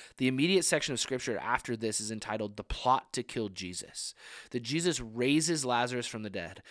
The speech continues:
People run back to the Pharisees and the Sadducees, and they start to plot on how to kill Jesus. They, they actually plot to kill Lazarus too. They're like, "This guy is a symbol, and we need to kill him too."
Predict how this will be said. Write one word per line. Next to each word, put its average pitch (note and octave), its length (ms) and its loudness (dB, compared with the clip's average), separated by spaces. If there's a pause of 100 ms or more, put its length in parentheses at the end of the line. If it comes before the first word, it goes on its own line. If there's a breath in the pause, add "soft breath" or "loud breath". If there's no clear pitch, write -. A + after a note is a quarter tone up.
(140 loud breath)
People D3 260 0
run B2+ 440 2
back B2+ 300 4
to A#2+ 80 -8
the A2+ 100 -6
Pharisees A2 480 -2
and G#2 100 -6
the G2 60 -6
Sadducees, F#2 640 -4 (220 loud breath)
and A2+ 100 -6
they A#2 60 0
start - 300 0
to A#2 60 -2
plot B2+ 440 2
on A2+ 140 -6
how G#2+ 240 -2
to - 140 -6
kill G2+ 540 -4 (460 loud breath)
Jesus. - 640 -4 (320)
They, A#2+ 340 0
they C3 280 2
actually C#3+ 380 2
plot A#2 300 0
to - 80 -8
kill A2 240 -2
Lazarus G#2 560 -2
too. G2+ 220 -4
They're G2 120 -4
like, F#2 160 -8
"This A#2 160 -4
guy A#2+ 180 0
is A2 120 0
a G2+ 80 -6
symbol, G2+ 640 0 (300 loud breath)
and G#2+ 160 -6
we B2 180 2
need A#2 200 -2
to G2+ 60 -4
kill G#2+ 280 -2
him F#2+ 220 -6
too." F2 340 -6